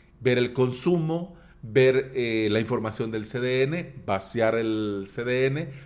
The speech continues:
vaciar la caché y hacer otras tareas administrativas desde el propio WordPress en lugar de ir, por ejemplo, al panel.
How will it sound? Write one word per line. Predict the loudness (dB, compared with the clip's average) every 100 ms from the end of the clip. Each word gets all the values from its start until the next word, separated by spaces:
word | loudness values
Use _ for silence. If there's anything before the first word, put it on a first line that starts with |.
| -16
vaciar | -4 -2 0 0 0
la | 0 0
caché | -2 -2 -4 -4 -8 -16 0
y | 2
hacer | 4 2 0 0
otras | 0 2 0 -2
tareas | 0 0 0 -2
administrativas | -2 -2 -4 -4 -6 -2 -2 -2 -6 -16 -16 2
desde | 2 4
el | 2
propio | 4 2 4 6
WordPress | 8 6 4 0 -2 -6 -16 -6
en | -2 0
lugar | 2 2 2
de | 0 0
ir, | 0 -2
por | -4
ejemplo, | -4 -4 -6 -4 0
al | 0 -2 -2
panel. | -4 -2 -6